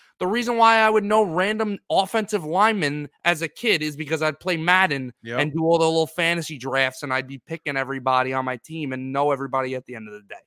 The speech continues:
Speaker 2: Yeah.
Speaker 1: You're not getting it from watching the games.
Speaker 2: No, one hundred percent. It's just, it, it's grown to rates that we've never seen. Uh, all right, let's give some predictions here. Uh, you, you, oh, wait, no, let's get, let's go over some more bets you're thinking of first before we
Speaker 1: Okay.
Speaker 2: go predictions.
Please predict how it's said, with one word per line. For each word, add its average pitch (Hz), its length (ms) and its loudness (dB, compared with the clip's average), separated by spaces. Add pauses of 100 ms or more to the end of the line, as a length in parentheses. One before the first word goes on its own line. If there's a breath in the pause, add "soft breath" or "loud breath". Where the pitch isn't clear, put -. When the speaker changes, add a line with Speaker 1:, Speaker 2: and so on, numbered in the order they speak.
(500)
Speaker 2:
Yeah. 117 120 -8
Speaker 1:
You're 233 100 -2
not 175 340 -4
getting 135 220 -4
it 117 80 -10
from 127 220 -14
watching 123 340 -8
the 101 160 -20
games. 110 480 -14 (540)
Speaker 2:
No, 117 140 -8
one 120 140 -8
hundred 135 260 -8
percent. 104 340 -14
It's 107 100 -14
just, 113 160 -16
it, 135 140 -12
it's 123 140 -14
grown 170 540 -2
to 180 120 -4
rates 165 400 -4
that 151 80 -8
we've 143 180 -4
never 143 240 -4
seen. 135 340 -6 (440 soft breath)
Uh, 143 180 4 (160)
all 180 100 6
right, 156 200 2
let's 175 200 -6
give 214 280 -2
some 208 300 2
predictions 180 1080 -4
here. 139 340 -2
Uh, 156 60 0
you, 190 180 -2
you, 220 160 0
oh, 247 80 6
wait, 240 160 4
no, 180 120 2
let's 202 160 -2
get, 220 140 -4
let's 214 140 -2
go 247 160 4
over 220 240 2
some 202 180 -6
more 180 180 0
bets 135 260 -2
you're 110 80 -12
thinking 107 260 -12
of 104 160 -12
first 110 280 -6
before 160 140 2
we 151 60 2
Speaker 1:
Okay. 143 100 2
Speaker 2:
go 135 100 -2
predictions. 113 640 -8